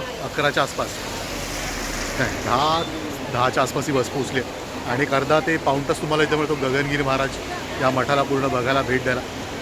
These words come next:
तर आता सेकंड जे इथलं डेस्टिनेशन आहे ते गगनगिरी महाराज मठ. आता आपण आत जाऊया आणि बघूया. ओव्हरऑल ट्रिप आत्तापर्यंत खूप चांगली झाली आहे. सिनियर सिटीजन खूप आरामदायकरित्या एन्जॉय करतात प्रवास पूर्णपणे. तर तुमचे कोणी सिनियर सिटीजन असतील,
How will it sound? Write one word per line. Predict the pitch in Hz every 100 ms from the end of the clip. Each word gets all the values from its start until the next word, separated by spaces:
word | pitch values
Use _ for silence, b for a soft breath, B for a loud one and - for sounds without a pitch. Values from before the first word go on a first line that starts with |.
| -
तर | 123
आता | 123 147 143 143 127 -
सेकंड | 139 131 156 151 131 - -
जे | 135
इथलं | 139 143 139
डेस्टिनेशन | 120 - 135
आहे | 123 120
ते |
गगनगिरी | 120 117 123 131
महाराज | 123 127
मठ. | 120 131 - - - -
आता | 120
आपण | 135 127 143
आत | 131 131
जाऊया | 139 139
आणि | 131
बघूया. | 131 123 135
ओव्हरऑल | 135 143 160 175
ट्रिप | 175 175
आत्तापर्यंत | 156 175 165 160
खूप | 160 160 135
चांगली | 151 139 156
झाली | 147 151
आहे. | - - - - -
सिनियर | 151 160 175
सिटीजन | 180 165 165
खूप | 165 170 147
आरामदायकरित्या | 131 135 147 147 143 135 127 147
एन्जॉय | 131 123 131 143
करतात | 143 131 143
प्रवास | 143 135 131
पूर्णपणे. | - 127 127 127 135 - - - -
तर | 139 139 139 - - -
तुमचे | 139 151
कोणी | 147 156
सिनियर | 147 135 139
सिटीजन | 147 131 131
असतील, | 120 143 131